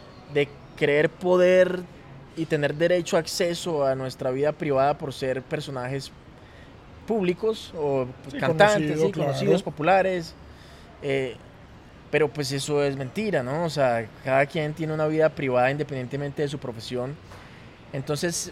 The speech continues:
Speaker 1: a-, esa, esa, esa falsa pérdida es compleja porque sí la gente se siente como con mucho absoluto derecho de eso. Entonces, por ejemplo, o por ejemplo los hijos, los hijos no tienen nada que ver contigo, entonces ya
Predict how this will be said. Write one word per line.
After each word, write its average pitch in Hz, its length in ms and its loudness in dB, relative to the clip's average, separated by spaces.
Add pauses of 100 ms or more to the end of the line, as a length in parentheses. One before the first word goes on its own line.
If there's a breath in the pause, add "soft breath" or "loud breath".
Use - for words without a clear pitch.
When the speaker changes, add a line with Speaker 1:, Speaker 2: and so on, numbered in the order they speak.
(140)
Speaker 1:
a-, 139 100 -4
esa, 156 380 0
esa, 156 300 2
esa 160 200 -2
falsa 180 280 2
pérdida 180 360 2
es 147 80 -2
compleja 165 440 0
porque 131 260 -8
sí - 140 -6
la 143 100 0
gente 160 300 -4
se 156 120 -8
siente 139 360 -4
como 143 280 -4
con 123 140 -4
mucho 131 280 -4
absoluto 139 440 -4
derecho 131 340 -2
de 139 260 2
eso. 147 260 -2 (680 loud breath)
Entonces, 139 420 -4
por 151 160 -2
ejemplo, 143 560 0 (120)
o 143 80 -6
por 139 160 0
ejemplo 135 280 -2
los 143 220 -2
hijos, 170 260 -4
los 127 180 -8
hijos 147 140 -4
no 156 100 -4
tienen 151 280 -6
nada 147 180 0
que 147 80 -10
ver 143 140 0
contigo, 165 520 -4
entonces 135 440 -6
ya 139 400 4